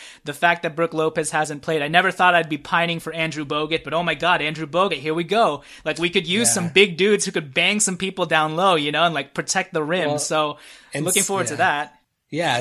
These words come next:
Speaker 2: Sunday might be the first time we actually have our, like, we can actually try to play reasonable lineups that might reasonably appear in a real game.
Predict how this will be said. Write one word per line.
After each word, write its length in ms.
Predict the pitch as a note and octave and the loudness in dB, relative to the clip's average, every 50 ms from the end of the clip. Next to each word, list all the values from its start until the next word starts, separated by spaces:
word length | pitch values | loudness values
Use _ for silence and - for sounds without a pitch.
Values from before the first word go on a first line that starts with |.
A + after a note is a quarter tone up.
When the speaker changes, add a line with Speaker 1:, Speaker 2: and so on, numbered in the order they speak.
| B2 - | 0 0
Speaker 2:
Sunday 480 | - F3 F#3 F#3+ F#3+ F#3+ F#3+ F#3+ F#3 E3+ | -2 -2 -2 0 0 0 0 0 -2 -2
might 320 | D3+ C#3+ C#3 D3+ D#3 D3 | -2 -2 -2 -2 -2 -4
be 160 | C#3 C3+ D3+ | -4 -4 -4
the 100 | C#3+ C3+ | -4 -4
first 440 | B2 - - C3+ C3+ C3 - - - | -6 -8 -8 -6 -4 -4 -6 -6 -4
time 640 | D3 C3+ C3 B2+ B2 B2 B2 B2 B2 B2 A#2+ A#2+ - _ _ _ _ _ _ _ _ _ _ _ _ _ _ _ _ _ _ _ _ _ _ _ | -6 -6 -4 -4 -4 -4 -4 -4 -6 -6 -8 -10 -12 _ _ _ _ _ _ _ _ _ _ _ _ _ _ _ _ _ _ _ _ _ _ _
we 500 | - C#3 B2+ B2 A#2+ A#2+ A#2+ A#2+ A#2 A#2+ - | -12 -8 -6 -6 -4 -4 -4 -4 -4 -6 -6
actually 600 | - A2+ A2+ A#2 A2+ - - C3+ A2+ A2+ A#2 A2 | -4 -2 -2 -2 0 -2 -4 -4 -2 -2 -4 -2
have 260 | - B2 A2 A2+ A2+ | -2 0 -2 -2 -2
our, 320 | A2 G#2+ A2 A2 G#2 G#2+ - - | -4 -4 -6 -6 -6 -10 -12 -10
like, 280 | - G#2+ G#2 - - - | -8 -8 -8 -8 -10 -10
we 80 | B2 B2 | -8 -4
can 140 | D3 C3+ | -4 -2
actually 360 | A#2 A2 A#2+ - - C3 A#2+ A2 | 0 -2 -2 -2 -4 -6 -8 -6
try 220 | - - A2+ A2 | -4 -4 -2 -2
to 80 | A#2+ A#2+ | -2 -4
play 320 | A#2 - - B2 A2+ A2 | -6 -8 -6 -4 -4 -4
reasonable 680 | A2 G#2+ A2 A#2 A#2+ A#2 A#2+ B2+ A#2 A#2+ A2+ A2+ - - | -6 -6 -6 -6 -4 -4 -4 -6 -6 -6 -6 -8 -8 -6
lineups 380 | B2 B2+ C3 C3+ D3+ E3 D#3+ D3 - - | -4 -2 -2 0 0 -2 -2 -4 -4 -4
that 120 | C#3 B2 | -4 -4
might 240 | B2 B2 B2 A#2 - | -2 -2 -4 -4 -6
reasonably 500 | A#2+ A#2 A#2 A#2+ C3 A#2 A2 A2+ A2 G2+ | -6 -6 -6 -4 -4 -6 -6 -6 -6 -8
appear 380 | G2+ - - A#2+ G#2 G#2+ A2+ | -8 -10 -10 -10 -8 -6 -6
in 120 | G#2+ G2 G#2 | -6 -6 -8
a 80 | G2 | -8
real 220 | G2 G2 F#2+ G2 G2 | -8 -8 -8 -8 -10
game. 460 | G2 G2 G2 G2 F#2+ G2 F#2+ G2 | -12 -12 -14 -12 -12 -14 -16 -18